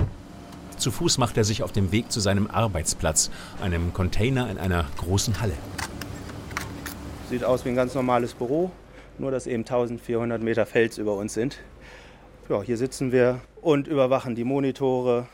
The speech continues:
Speaker 1: Daniel Bick und seine Kollegen wachen über Borexino, ein riesiger Zylinder aus Stahl. Er sieht aus wie der Tank einer Ölraffinerie. Eine Art Geisterjäger.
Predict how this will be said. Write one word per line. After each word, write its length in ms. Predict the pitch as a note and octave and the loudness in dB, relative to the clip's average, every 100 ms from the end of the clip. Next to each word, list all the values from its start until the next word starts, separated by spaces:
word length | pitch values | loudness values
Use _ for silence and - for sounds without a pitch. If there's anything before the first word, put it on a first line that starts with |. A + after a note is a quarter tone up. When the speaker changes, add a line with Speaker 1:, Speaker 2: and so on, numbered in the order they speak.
| _ _ | _ _
Speaker 1:
Daniel 440 | - F#2 G#2 G#2 F2+ | 2 4 6 6 4
Bick 200 | C#3 C#3+ | 2 0
und 100 | A#2+ | 0
seine 220 | B2+ A#2+ | 2 2
Kollegen 500 | A2+ A2 C3 B2+ G2+ | 2 2 2 2 2
wachen 240 | G2 A2 | 0 0
über 360 | A#2 F#2+ F#2 E2+ | 0 4 4 2
Borexino, 840 | F2+ F2+ F#2 F#2+ - C3 C3 E2 D2 - - - - | 2 4 4 2 0 2 0 0 -4 -14 -20 -18 -2
ein 280 | A#2+ A#2 | 2 4
riesiger 500 | A2+ A#2+ F3+ C#3 A2 | 4 4 4 2 2
Zylinder 460 | - - G#2+ D3+ G#2+ | 2 4 4 4 0
aus 140 | F2 | 0
Stahl. 400 | - - B2+ G2+ G#2+ - - | -2 2 4 2 0 -8 -6
Er 140 | A2+ | 0
sieht 180 | G2 C#3+ | 0 0
aus 260 | F#2+ C#3+ - | 0 0 2
wie 40 | |
der 160 | A#2 G2 | 2 4
Tank 260 | - F#2 | 2 2
einer 240 | - F#2+ - | 0 0 4
Ölraffinerie. 720 | B2 F#2 F2 E2 D#2+ C2 - - - - - - | 2 2 0 -2 -2 -6 -14 -20 -20 -20 -20 -6
Eine 220 | A#2 G#2+ | 0 2
Art 340 | F2+ F#3+ - - | 2 2 0 -4
Geisterjäger. 800 | F2+ G#2 A#2 - D#2+ D#2+ D2 C#2 | -2 0 2 0 0 0 0 0